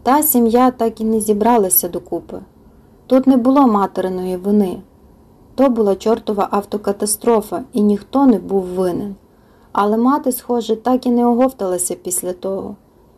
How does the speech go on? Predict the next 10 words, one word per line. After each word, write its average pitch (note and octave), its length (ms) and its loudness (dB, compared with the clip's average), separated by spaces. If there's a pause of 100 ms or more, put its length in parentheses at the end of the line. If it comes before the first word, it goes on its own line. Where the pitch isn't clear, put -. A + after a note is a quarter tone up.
(140)
І G3 80 0
ніколи B3 440 4
не A3 100 4
пробачила G#3 640 0
твоїй F#3+ 340 -2
бабусі, F#3 600 -2
хай G3 300 -4
йому G3+ 240 2
грець. G3+ 500 -4 (420)
Чого? A#3+ 500 4